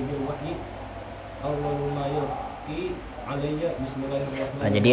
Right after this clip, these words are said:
Speaker 2: anulah sistemnya sampai tentang membahas, membahas apa, fadail, asrar. Ini baca dulu, ya kah? Bergantian, "Kena habis tuntung tu aku rangkumkan." Karena maknanya, punya kada tahu betakun,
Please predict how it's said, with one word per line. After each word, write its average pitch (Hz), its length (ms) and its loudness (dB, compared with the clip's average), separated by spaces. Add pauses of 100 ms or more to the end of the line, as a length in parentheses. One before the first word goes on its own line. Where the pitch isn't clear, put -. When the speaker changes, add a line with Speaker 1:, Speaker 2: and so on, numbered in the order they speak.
Speaker 2:
anulah 113 300 10 (420)
sistemnya 110 720 4
sampai 101 440 10 (840)
tentang 95 320 4
membahas, 95 480 6
membahas 92 480 8
apa, 113 240 10 (220)
fadail, 101 680 8
asrar. 107 500 8 (720)
Ini 113 320 8 (400)
baca 95 320 8
dulu, 107 400 10 (240)
ya 110 80 6
kah? 127 160 8 (240)
Bergantian, 107 640 8
"Kena 131 360 8
habis 110 360 6
tuntung 107 480 6
tu 143 120 12
aku 107 280 10
rangkumkan." 104 600 8
Karena - 360 8
maknanya, 123 640 6 (640)
punya 107 160 2
kada 104 160 6
tahu 117 200 8
betakun, 107 300 8